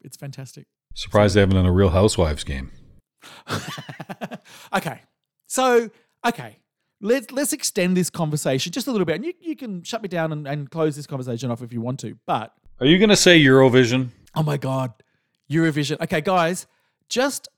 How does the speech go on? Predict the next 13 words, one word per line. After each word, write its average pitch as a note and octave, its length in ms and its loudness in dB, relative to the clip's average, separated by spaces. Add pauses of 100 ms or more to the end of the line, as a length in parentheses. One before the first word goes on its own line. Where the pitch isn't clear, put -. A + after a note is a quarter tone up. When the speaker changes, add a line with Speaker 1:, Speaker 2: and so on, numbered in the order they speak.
Speaker 1:
type F#3 340 -2
in C#3 400 -6 (560)
Croatia G3+ 800 0 (500)
Eurovision C#3+ 840 -2 (340)
twenty F#3+ 260 -4
twenty-three F3 600 -6 (1120)
and C#3 440 -4 (460)
watch C3+ 560 -2
the C#3 140 -4
band B2 320 -2
that B2 100 -10
comes A#2+ 220 -6
up. G#3 240 -6